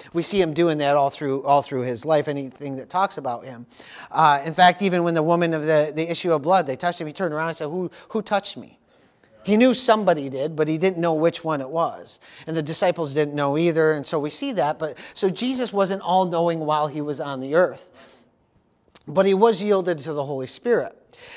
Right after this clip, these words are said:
But at any rate, the, the Bible wasn't specifically written to you and I in the sense that, that, that, uh, Paul was addressing exactly the things that are going on in our, our,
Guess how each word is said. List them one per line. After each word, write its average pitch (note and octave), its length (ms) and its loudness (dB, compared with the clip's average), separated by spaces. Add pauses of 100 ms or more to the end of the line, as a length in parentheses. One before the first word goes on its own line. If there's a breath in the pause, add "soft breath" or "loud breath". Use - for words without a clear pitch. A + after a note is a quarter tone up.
(160 loud breath)
But G#3 100 2
at C#4 140 10
any C4 80 4
rate, F#3 300 4
the, F#3 340 6
the F3+ 80 2
Bible B3 400 2
wasn't F#3+ 320 0
specifically G3+ 880 0
written F#3 440 6
to F3+ 120 -8
you F3 320 2
and E3 140 0
I E3+ 180 2
in E3+ 160 -2
the D#3 80 -6
sense D#3+ 360 -4
that, D3+ 340 -4
that, D3+ 400 0
that, D3+ 420 -2
uh, C#3+ 320 2 (100)
Paul F#3+ 280 6
was D3+ 240 0 (240 loud breath)
addressing E3+ 560 0
exactly E3+ 580 0
the D#3 100 -4
things F3 300 -6
that C#3+ 100 -4
are C#3 80 -2
going D#3+ 380 0
on D#3+ 140 -2
in D3 120 -2
our, C3+ 280 -6
our, C3+ 260 -2